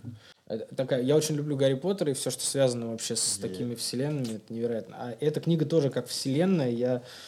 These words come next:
Speaker 1: очень бы хотел, чтобы сняли фильм, потому что мне это представлять, э, было очень круто, но там настолько всё, всё п-, вот, всё так мистически, что я бы посмотрел, как это экранизировали. А, это книга про то, ш-,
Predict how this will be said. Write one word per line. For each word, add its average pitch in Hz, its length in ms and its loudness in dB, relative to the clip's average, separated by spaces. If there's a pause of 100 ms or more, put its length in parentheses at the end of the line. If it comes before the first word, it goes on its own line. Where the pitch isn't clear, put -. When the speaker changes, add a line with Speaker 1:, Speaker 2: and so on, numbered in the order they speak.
(320)
Speaker 1:
очень 120 400 0
бы 117 80 0
хотел, 123 300 -2
чтобы - 180 -6
сняли 120 300 0
фильм, 170 320 -2
потому 127 220 -6
что - 160 -8
мне 120 180 0
это 120 140 -8
представлять, 123 800 0
э, 113 480 -2
было 120 240 -4
очень 113 220 -6
круто, 175 280 -2
но 113 520 -6
там 123 160 -6
настолько 120 400 -6
всё, 113 500 -6 (720)
всё - 240 -6
п-, - 220 -18 (300)
вот, 123 320 -8
всё - 240 -6
так 120 280 -10
мистически, 131 760 -6
что 117 480 -6 (320)
я 123 120 2
бы 120 120 -4
посмотрел, 117 460 -4
как 110 200 -10
это 110 220 -6
экранизировали. 110 800 -8 (640)
А, 120 380 -4
это 123 140 -6
книга 143 320 -2
про 123 180 0
то, 160 440 4
ш-, - 180 -8